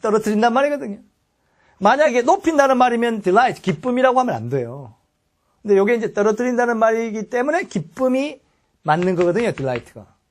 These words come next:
그죠? 사실 굉장히 어려운 문제였는데, 예, 그냥 아마 학생들이 이 말을 모르니까, 예? 모르니까 그냥 넘어갔을 거예요. 다행히 넘어갔는데 답이 아니어서 다행인 거죠.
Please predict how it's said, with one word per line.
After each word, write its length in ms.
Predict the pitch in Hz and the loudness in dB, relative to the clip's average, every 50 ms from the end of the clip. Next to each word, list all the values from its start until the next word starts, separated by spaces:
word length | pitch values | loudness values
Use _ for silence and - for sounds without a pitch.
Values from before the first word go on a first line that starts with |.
| _ _ _ | _ _ _
그죠? 200 | 175 185 240 254 - _ _ _ _ | -6 -6 -6 -6 -10 _ _ _ _
사실 300 | - 208 220 214 247 214 | -4 -4 -4 -2 -6 -8
굉장히 360 | - - 160 175 190 226 220 220 | -8 -8 -6 -4 -2 -2 0 0
어려운 240 | 254 320 311 262 | 2 2 2 0
문제였는데, 760 | 214 190 165 170 160 156 156 165 214 220 190 180 190 233 240 - _ _ _ - _ _ | 0 0 0 0 -2 -2 -2 0 2 2 4 4 2 0 -2 -6 _ _ _ -20 _ _
예, 220 | - 170 165 165 160 | -4 0 0 0 2
그냥 300 | 156 233 240 233 175 160 | 2 2 0 0 0 0
아마 180 | 175 - 220 214 | 2 2 2 0
학생들이 500 | 226 240 240 285 302 269 226 196 214 196 | 0 -2 -6 -6 -2 -2 0 0 0 0
이 140 | 160 202 247 | 0 -2 0
말을 200 | 277 294 277 220 | 0 0 0 0
모르니까, 800 | 147 127 139 160 220 240 240 - - 185 214 226 165 117 104 - _ _ _ _ _ _ _ | -2 0 0 0 0 0 -2 -2 0 0 0 2 0 -2 -6 -12 _ _ _ _ _ _ _
예? 160 | 196 233 285 | -2 -2 -2
모르니까 720 | - 220 143 143 175 226 254 254 254 190 165 151 165 190 160 | -2 -2 -2 0 0 0 0 -2 -2 0 0 0 0 0 0
그냥 260 | - 233 240 214 196 | 0 0 0 2 4
넘어갔을 540 | 226 311 392 381 262 165 147 - 165 160 - | 2 4 4 2 0 0 -2 -4 -6 -10 -10
거예요. 260 | - 90 82 90 104 101 _ _ _ _ _ | -14 -18 -20 -20 -20 -20 _ _ _ _ _
다행히 380 | - 156 165 160 156 151 151 156 | -4 -2 -2 0 -2 -2 -4 -2
넘어갔는데 760 | 160 185 202 185 175 151 151 147 160 165 151 156 190 196 - | -2 0 0 0 0 0 -2 -2 -2 -2 0 0 0 0 0
답이 240 | - 131 135 156 139 | -2 -2 -2 -2 -2
아니어서 360 | 110 117 135 156 156 147 - | -2 -2 -4 -4 -4 -4 -4
다행인 300 | 143 131 127 123 113 104 | -6 -6 -6 -8 -10 -10
거죠. 540 | 107 104 - 139 120 127 165 233 262 262 | -10 -10 -8 -8 -4 -2 -2 -2 -2 -4